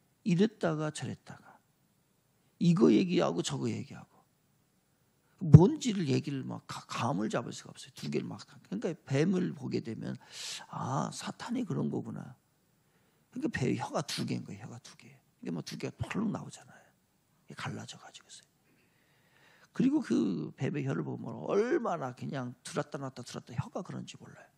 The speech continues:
들었다 들었다 들었다. 이 사람 보면, 어떤 뭐 그 거짓말하는 사람들 보면은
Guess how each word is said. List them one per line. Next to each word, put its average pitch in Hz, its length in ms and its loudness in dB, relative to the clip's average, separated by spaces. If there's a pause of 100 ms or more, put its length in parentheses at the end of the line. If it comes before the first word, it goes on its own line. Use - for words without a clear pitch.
(580)
들었다 - 280 -10
들었다 - 460 -10
들었다. - 380 -6 (680)
이 240 140 4
사람 190 340 6
보면, 147 280 0
어떤 139 420 -2
뭐 123 240 -6
그 120 360 -6 (400)
거짓말하는 127 600 0
사람들 110 320 -10
보면은 110 480 -6